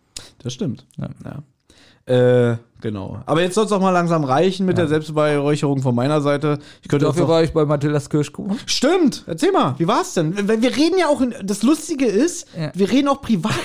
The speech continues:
Speaker 1: nicht mehr drüber, weil dann wird
Speaker 2: <laughs>
Speaker 1: immer gesagt, „Erzähl ich dann im Podcast“, und dann vergessen wir das und dann
Speaker 2: Ja.
Speaker 1: erfahre ich nie, wie das war. Also
Speaker 2: Na,
Speaker 1: du,
Speaker 2: aber auch ganz
Speaker 1: du
Speaker 2: gut.
Speaker 1: hattest jetzt auch mal zum ersten Mal, nee, eigentlich das zweite Mal mit die zwei.
Speaker 2: Ja, wir,
Speaker 1: Aber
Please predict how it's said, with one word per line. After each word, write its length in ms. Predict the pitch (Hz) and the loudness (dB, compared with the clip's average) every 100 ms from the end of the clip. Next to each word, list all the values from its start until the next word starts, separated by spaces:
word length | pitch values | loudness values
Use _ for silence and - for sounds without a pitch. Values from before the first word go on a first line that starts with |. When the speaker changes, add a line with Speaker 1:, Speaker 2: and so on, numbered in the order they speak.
| 277 | -2
Speaker 1:
nicht 180 | 226 | 0
mehr 100 | 208 | -2
drüber, 260 | 175 214 262 | 0 0 0
weil 120 | 226 | 0
dann 80 | 208 | 0
wird 160 | 208 - | 0 -2
Speaker 2:
<laughs> 40 | |
Speaker 1:
immer 200 | 220 277 | 0 2
gesagt, 540 | 285 233 175 196 285 - - - | 2 0 0 0 -2 -12 -12 -8
„Erzähl 520 | - 175 - - 214 233 | -4 -6 -4 -2 0 0
ich 100 | - | -2
dann 140 | 190 | 0
im 160 | 185 170 | 0 0
Podcast“, 720 | 220 233 - 135 180 - - - - | -2 -4 -2 -2 0 -4 -14 -20 -8
und 60 | 139 | -2
dann 100 | 165 | 0
vergessen 460 | 160 151 208 233 196 | 0 0 0 2 2
wir 100 | 156 | 2
das 220 | 185 190 | 0 0
und 80 | 170 | -2
dann 100 | 175 | -2
Speaker 2:
Ja. 60 | |
Speaker 1:
erfahre 280 | 170 175 180 | -2 0 0
ich 120 | 165 | 2
nie, 400 | 175 196 262 311 - - _ _ _ | 4 4 4 2 -4 -20 _ _ _
wie 180 | 160 208 | -4 0
das 220 | 226 - | 0 0
war. 240 | 196 175 | 0 2
Also 240 | 139 170 156 | 2 0 2
Speaker 2:
Na, 100 | 185 | 2
Speaker 1:
du, 60 | |
Speaker 2:
aber 160 | - 208 | 2 0
auch 100 | 180 | -2
ganz 200 | 254 247 | 0 0
Speaker 1:
du 40 | |
Speaker 2:
gut. 80 | 254 | 2
Speaker 1:
hattest 160 | 285 294 | 0 -4
jetzt 160 | 294 | -2
auch 80 | 262 | -2
mal 220 | 220 208 | 0 -2
zum 180 | - 185 | -4 -6
ersten 320 | 151 233 247 | -2 -4 -2
Mal, 260 | 214 202 214 - _ - | 0 0 -2 -6 _ -2
nee, 220 | 151 139 - | 0 0 0
eigentlich 260 | 123 117 | -4 -4
das 140 | 123 - | -6 -4
zweite 300 | 135 160 190 | 0 0 0
Mal 280 | 190 214 233 _ _ _ | 0 0 -2 _ _ _
mit 220 | 143 147 | -4 -2
die 80 | 143 | -4
zwei. 400 | 131 147 170 262 - - | -2 0 0 -2 -8 -4
Speaker 2:
Ja, 180 | 180 165 | -2 0
wir, 60 | 185 | 0
Speaker 1:
Aber 260 | 156 - | 0 -4